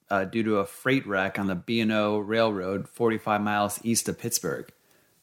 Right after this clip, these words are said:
The Cleveland team, Chicago, and Washington were all on the train together that was behind the wreck. So their train was delayed for five hours, and when Cleveland arrived in Pittsburgh, they missed their connections. Uh, the challenges of, of having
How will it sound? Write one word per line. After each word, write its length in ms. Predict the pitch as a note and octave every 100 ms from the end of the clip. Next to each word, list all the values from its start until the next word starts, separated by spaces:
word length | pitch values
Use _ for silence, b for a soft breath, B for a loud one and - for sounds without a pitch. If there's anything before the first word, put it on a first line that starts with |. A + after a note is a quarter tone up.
| b
The 140 | -
Cleveland 360 | G#2+ C3+ C#3 C#3
team, 320 | C3+ C#3 C3+
Chicago, 640 | A#2+ A2+ A#2+ A#2 A2+ A2+ G#2+
and 200 | B2+ B2+
Washington 640 | A2+ A#2 C3 G#2 F2 F2 F#2
were 120 | F#2
all 220 | G2 A#2+
on 160 | B2 A2
the 40 |
train 300 | F#2+ - A#2+
together 400 | G#2+ E2+ D2+ F#2+
that 160 | F#2+ D2+
was 140 | E2
behind 400 | - F#2+ A2+ A#2
the 60 | F#2
wreck. 360 | D2+ C#2+ - - b b b b b
So 140 | -
their 120 | G#2+ G#2+
train 280 | - A#2
was 120 | A2+ G#2+
delayed 400 | G#2+ G2+ G#2+ -
for 80 |
five 340 | F#2 A2 G#2+ G#2+
hours, 640 | A2+ A2+ F#2 F#2+ F#2 - G2+
and 100 | G#2
when 340 | G#2 G2+ F#2+ -
Cleveland 360 | - C3+ A#2 G#2+
arrived 320 | G#2+ G#2+ G#2+
in 100 | G2
Pittsburgh, 640 | D3+ E3 - G2+ G2+ -
they 100 | G#2
missed 220 | G#2+ G#2+
their 100 | G#2+
connections. 720 | G2 A2+ A#2+ A#2 D2+ C#2 - - -
Uh, 100 | - -
the 160 | - -
challenges 540 | - G#2+ G#2+ A2 G#2
of, 300 | G#2 F#2+ - -
of 240 | G#2 F2+
having 520 | - A2+ G#2+ G#2 G2+